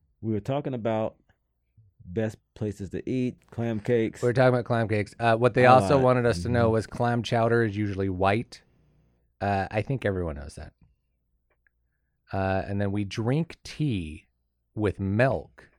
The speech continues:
Speaker 2: not lemon. As, as someone who doesn't drink tea, I got nothing for you there.
Speaker 1: I'm not a big tea drinker.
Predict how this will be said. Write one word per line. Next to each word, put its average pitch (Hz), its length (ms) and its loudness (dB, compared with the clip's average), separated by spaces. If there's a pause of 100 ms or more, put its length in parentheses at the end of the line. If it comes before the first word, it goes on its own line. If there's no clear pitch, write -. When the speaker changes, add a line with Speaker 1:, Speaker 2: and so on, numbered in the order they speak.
(100)
Speaker 2:
not 98 340 -4
lemon. 95 480 -6 (840)
As, 104 200 -4
as 110 180 -6
someone 135 240 0
who 131 80 2
doesn't 123 280 0
drink 120 260 -2
tea, 127 320 -4 (240)
I 95 100 -6
got 101 140 -2
nothing 98 380 -2
for 87 100 -10
you 80 80 -4
there. 73 180 -10
Speaker 1:
I'm 92 140 -6
not 87 160 -4
a 82 60 -6
big 87 280 -10
tea 90 160 -4
drinker. 82 560 -8